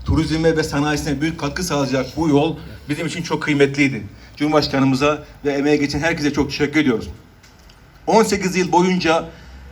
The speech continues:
dava arkadaşlarımla her zaman söylüyoruz. Gerçekten yapılan işlerin çoğunu hafızamız silmeye başladı. Ama Cumhurbaşkanımız her defasında bize hatırlatıyor ve hatırlatmak zorundayız. Biz de bunu dava arkadaşlarımızdan istiyoruz.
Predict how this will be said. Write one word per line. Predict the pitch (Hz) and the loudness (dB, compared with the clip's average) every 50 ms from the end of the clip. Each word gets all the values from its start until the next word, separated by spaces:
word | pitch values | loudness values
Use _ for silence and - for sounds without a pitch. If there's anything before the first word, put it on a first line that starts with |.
| - - - - - - - - - - | -20 -20 -20 -20 -20 -20 -20 -14 -4 2
dava | 147 160 170 180 | 4 6 6 6
arkadaşlarımla | 180 180 180 180 170 165 165 170 165 170 170 170 160 | 4 4 0 -2 -2 -2 0 0 -2 -2 -2 -2 0
her | 170 170 | 0 2
zaman | 160 156 151 143 | 2 2 0 -2
söylüyoruz. | 139 139 - 135 131 131 123 117 113 104 | -2 -2 -2 -2 0 0 0 -2 -2 0
Gerçekten | 143 175 196 - - 180 170 - - 165 | 2 2 2 4 2 -2 -2 -2 -2 -4
yapılan | 156 143 147 156 - - - 175 170 165 | -2 2 0 0 0 0 0 0 0 -2
işlerin | 160 165 - - 170 170 170 165 | -4 -6 -6 -6 -6 -6 -6 -6
çoğunu | - - 196 196 196 190 185 185 190 185 - - - - - - | -2 2 4 4 4 4 4 2 0 0 -4 -10 -14 -18 -8 0
hafızamız | 139 147 156 143 147 147 151 151 151 147 143 | 2 2 2 2 0 0 0 0 0 0 -4
silmeye | - - 135 147 147 147 135 | -4 -6 -2 0 2 2 2
başladı. | 123 113 - 110 104 110 104 - - - - - | 0 -2 -4 -8 -10 -10 -14 -14 -18 -20 -12 -4
Ama | 135 151 165 170 170 | -2 0 0 0 0
Cumhurbaşkanımız | 170 190 185 170 175 170 175 175 170 175 - 170 | 0 0 0 2 0 0 -2 -2 -2 -2 -2 0
her | 180 196 196 | 0 0 2
defasında | 202 170 170 156 147 147 - 165 156 147 | 2 2 2 2 0 0 0 -4 -4 -2
bize | 151 151 | -2 -2
hatırlatıyor | 147 135 131 - 151 135 135 135 - 175 156 143 | -2 -4 -2 -2 -4 -4 -4 -4 -2 -2 0 0
ve | |
hatırlatmak | 139 135 135 151 143 139 147 156 139 | 0 0 0 -2 -4 -2 -2 -6 -4
zorundayız. | 143 135 127 131 123 113 - - - - - - - - - | -2 0 0 0 0 -2 -4 -8 -16 -20 -20 -20 -10 -2 0
Biz | 185 185 190 | 0 2 2
de | 202 190 170 | 2 2 2
bunu | 190 202 170 | -2 0 0
dava | 165 170 175 175 | 2 2 4 4
arkadaşlarımızdan | 175 175 180 175 160 160 151 - 156 156 156 160 147 135 | 2 2 -2 -2 -2 -2 -2 -2 -2 -2 0 0 -2 -2
istiyoruz. | 139 - - 165 170 143 120 - | -4 -6 -4 -2 -2 -2 -2 -4